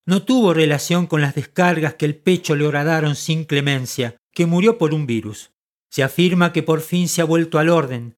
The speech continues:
Sin embargo, los chicos, oscuros de tristeza y desarraigo, aprietan en los puños fantasías que laceran sus palmas. La casa del gigante fue embargada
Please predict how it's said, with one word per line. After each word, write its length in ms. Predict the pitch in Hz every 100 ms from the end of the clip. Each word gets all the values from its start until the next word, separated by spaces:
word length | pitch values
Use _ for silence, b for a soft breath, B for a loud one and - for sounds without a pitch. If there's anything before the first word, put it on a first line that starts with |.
| _
Sin 200 | - 180
embargo, 380 | 165 160 175 170
los 180 | 160 156
chicos, 760 | - 185 175 - 160 160 - _
oscuros 720 | - 151 - - 202 196 180 165
de 100 | 160
tristeza 680 | 160 156 - 180 175 156 160
y 80 |
desarraigo, 920 | 156 151 156 151 160 175 165 156 156 - -
aprietan 640 | 156 - 175 190 180 160
en 100 | 165
los 140 | 160 156
puños 420 | - 185 170 156
fantasías 840 | 160 151 151 151 - 170 170 147
que 140 | - 139
laceran 500 | 143 - 151 143 135
sus 220 | - -
palmas. 720 | _ 139 131 123 120 113 - _ _ _ _ _
La 180 | 107 113
casa 400 | - 151 156 160
del 160 | 151 151
gigante 640 | - 139 147 151 147 151
fue 180 | 143 147
embargada 760 | 147 143 135 143 147 143 131